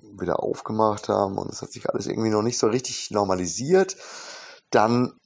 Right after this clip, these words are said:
ist jetzt meine Ausrede <laughs> für die letzten Tage tatsächlich, dass ich mal wieder, ähm, vor den Halbjahresprospekten gehängt habe.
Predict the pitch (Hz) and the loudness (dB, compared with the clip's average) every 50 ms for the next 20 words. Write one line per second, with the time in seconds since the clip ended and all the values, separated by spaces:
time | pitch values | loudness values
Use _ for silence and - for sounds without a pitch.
0 | _ _ _ - 104 101 98 101 98 - - - - - - 117 120 120 120 - | _ _ _ -14 -10 -10 -8 -8 -8 -8 -8 -8 -10 -6 0 4 4 4 4 2
1 | - 120 117 107 107 110 92 80 107 143 156 156 - 135 123 127 127 123 127 123 | 0 4 4 6 6 8 8 10 10 8 8 6 4 4 6 6 8 8 8 10
2 | 127 127 127 120 123 - - 117 113 107 107 107 98 98 104 110 - - - - | 10 8 8 6 2 -2 2 2 4 4 4 4 6 6 6 6 4 0 -6 -4
3 | 113 107 104 - - 80 78 80 87 95 98 98 98 95 95 95 - - - - | -4 -4 -2 0 2 4 6 6 6 4 4 4 6 6 6 4 2 -2 -4 -6
4 | 82 - - 80 76 - 87 85 - - 85 78 - - - 80 76 - - - | -8 -4 -2 -2 -2 -2 -2 -6 -6 -4 -4 -4 -4 -4 -8 -8 -8 -10 -16 -20
5 | _ _ - - - - - - - - _ _ - 85 85 82 82 78 87 85 | _ _ -20 -20 -20 -20 -20 -20 -20 -20 _ _ -2 0 2 2 2 2 2 2
6 | 80 87 85 85 82 82 - - - _ _ _ _ - 92 90 85 82 85 85 | 4 6 6 8 6 6 4 2 -6 _ _ _ _ 2 4 4 4 4 2 -2
7 | - - 87 87 87 87 82 85 - - - - 92 98 107 - - 85 73 67 | -2 2 2 4 4 4 2 2 -2 -4 0 2 2 2 2 2 2 4 4 6
8 | 80 87 90 92 - - - - - - 90 - - - - - 90 - - - | 4 4 2 0 -2 -4 -8 -10 -4 -2 -2 -2 -2 -6 -4 -4 -4 -4 -4 -6
9 | - - 80 80 80 76 69 69 73 76 85 82 - - - 73 71 71 71 67 | -12 -8 -8 -4 -2 -2 -2 -2 -2 -8 -8 -8 -12 -8 -4 0 2 2 2 2
10 | - - - - - | 0 -2 -6 -6 -8